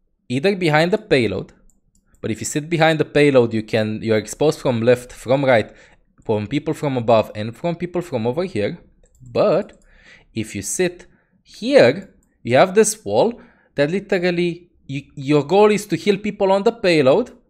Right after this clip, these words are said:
and the, the Widow can't see you, so to say, you know, 'cause, like, there's this wall over here. Like, you need to understand that you need cover. This is why you feel stressed in certain scenarios. Same as you did over there earlier.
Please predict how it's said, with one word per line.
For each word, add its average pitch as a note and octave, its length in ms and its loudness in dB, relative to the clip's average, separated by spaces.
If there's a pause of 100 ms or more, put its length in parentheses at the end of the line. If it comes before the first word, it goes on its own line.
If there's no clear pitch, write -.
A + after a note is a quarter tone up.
(180)
and E3 200 -2
the, F3+ 240 0
the D3+ 160 0
Widow F3+ 220 0
can't E3 300 -4
see - 280 -4
you, A2+ 180 -2
so G2+ 220 -4
to G2 100 -10
say, - 160 -6
you G#2 80 -4
know, C3+ 80 -2
'cause, C#3 180 -4
like, A2+ 220 0
there's G#2+ 220 -2
this A#2+ 200 -6
wall A#2 160 0
over G#2 180 -2
here. G2+ 280 -6 (320)
Like, C3+ 140 -8
you D#3 60 -6
need F#3 160 -8
to G#3+ 40 -4
understand F#3 1040 -4 (1200)
that D#3+ 280 0
you D#3 60 0
need F#3 280 -4
cover. A2+ 440 2
This A#2+ 260 -8
is E3 100 -6
why F3 140 2
you E3+ 100 0
feel E3+ 240 -2
stressed - 540 -2
in A#2+ 80 -6
certain G#2 260 -8
scenarios. - 680 -12 (440)
Same E3+ 360 -4
as G3 360 -4
you F#3+ 100 -2
did G3 200 -2
over F#3 160 -2
there E3+ 220 -2
earlier. B2 340 -4